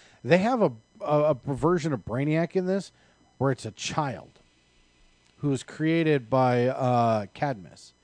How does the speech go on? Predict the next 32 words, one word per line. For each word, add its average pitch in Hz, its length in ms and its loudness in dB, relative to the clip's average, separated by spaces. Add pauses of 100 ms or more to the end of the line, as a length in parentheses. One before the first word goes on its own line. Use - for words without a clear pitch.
(600)
And 139 180 0
he 180 160 -2
cannot 185 600 -4
control 165 400 -4
his 170 100 -6
powers. - 460 -10
He 170 140 -12
cannot 170 440 -6
stop - 420 -8
it. - 120 -18 (720)
And 117 240 -10
things 180 320 2
are, 156 220 2 (760)
cities 269 380 2
being 247 240 0
destroyed. 160 540 -2 (280)
People 185 220 -6
are 135 140 -4 (160)
dying. 127 460 0 (840)
The 135 160 4
only 208 120 6
person 185 260 2
it 160 40 -4
doesn't 170 220 0
affect 170 320 -6
is 160 160 -2
Superman. 113 560 -6
And 156 160 -4
the 147 80 0
kid 202 260 0
is 180 220 -2
crying 143 760 -4